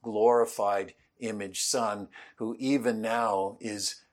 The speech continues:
mediating the Father's lordship and care and stewardship and sovereignty over his creation. That is what we are heirs of. That is what our destiny is all about.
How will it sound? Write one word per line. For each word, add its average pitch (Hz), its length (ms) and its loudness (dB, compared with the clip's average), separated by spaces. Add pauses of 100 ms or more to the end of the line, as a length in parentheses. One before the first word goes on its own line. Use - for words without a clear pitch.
(160)
mediating 107 920 0
the 98 80 -4
Father's 110 600 0
lordship 101 960 0
and 95 260 -12
care 110 520 0
and 95 240 -6
stewardship 101 880 -2
and 98 160 -6
sovereignty 98 720 0
over 90 320 0
his 90 140 -2
creation. 104 680 -6 (320)
That 123 440 4
is 110 200 -4
what 104 220 -2
we 104 180 -4
are 101 200 0
heirs 107 360 -2
of. 85 240 -4
That 104 300 4
is 95 160 -6
what 92 220 -2
our 92 100 0
destiny 92 560 -2
is 92 160 -4
all 90 240 -2
about. 85 460 -4